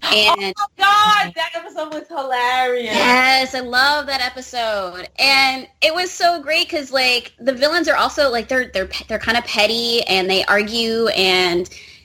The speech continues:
Speaker 1: you know, like, they're evil, but they're also, like, still, like, they're still really human, you
Speaker 2: Right.
Speaker 1: know? And, uh, and, and God, it's so great to watch Justice League 'cause then you watch it as an adult and, like, the part where, uh, where Lex Luthor's girlfriend pulls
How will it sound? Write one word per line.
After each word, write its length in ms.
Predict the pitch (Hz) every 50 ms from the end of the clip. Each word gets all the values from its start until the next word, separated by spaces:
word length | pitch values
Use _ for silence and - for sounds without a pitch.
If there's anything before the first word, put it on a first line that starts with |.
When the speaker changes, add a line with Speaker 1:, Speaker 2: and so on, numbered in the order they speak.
| _ -
Speaker 1:
you 100 | 208 208
know, 260 | 202 196 196 190 185
like, 220 | 190 196 202 196 -
they're 180 | 277 277 269 - - - -
evil, 580 | 277 330 285 269 254 233 220 220 226 220 226 -
but 360 | 226 214 208 202 196 - - _ -
they're 140 | 226 220 -
also, 420 | 214 233 - - 247 247 240 226
like, 380 | 220 202 190 185 180 - - - _ _ _ _ _ - -
still, 340 | - - - 247 254 247 - 247
like, 120 | 233 233 -
they're 100 | 240 233
still 260 | - - 269 269 214
really 240 | 220 226 226 226 208
human, 580 | - - 185 196 208 220 269 294 311 311 - - - _ _ - _ _ _ _ -
you 120 | 202 208 214
Speaker 2:
Right. 80 | 220
Speaker 1:
know? 160 | 226 247 277 294 _ _ _ -
And, 500 | 240 240 233 226 226 220 214 214 214 214
uh, 220 | 226 214 208 202 - -
and, 160 | 240 226 - -
and 220 | 254 254 247 220
God, 220 | 220 202 196 196 -
it's 120 | 240 -
so 160 | - 311 330
great 200 | 262 247 240 -
to 60 | - 220
watch 180 | 196 208 -
Justice 220 | - 185 196 - -
League 160 | 202 190 185
'cause 100 | 208 185
then 100 | 208 214
you 120 | 220 220
watch 240 | 208 185 196 - -
it 60 | 208
as 140 | 208 196 180
an 60 | 185
adult 440 | 185 180 175 175 165 170 185 - - -
and, 140 | 196 190 196
like, 140 | 190 190 190
the 80 | 202 185 - - - - -
part 240 | - 214 208 202 180
where, 220 | 202 202 202 196
uh, 320 | 190 185 180 175 170 165 - - _ _ _ _ _ _ _ _ _ -
where 180 | 214 220 214 196
Lex 260 | 190 208 214 214 -
Luthor's 280 | 220 208 214 214 208 208
girlfriend 440 | - 196 196 - - 214 214 220 -
pulls 600 | - 202 196 196 190 190 185 - - - -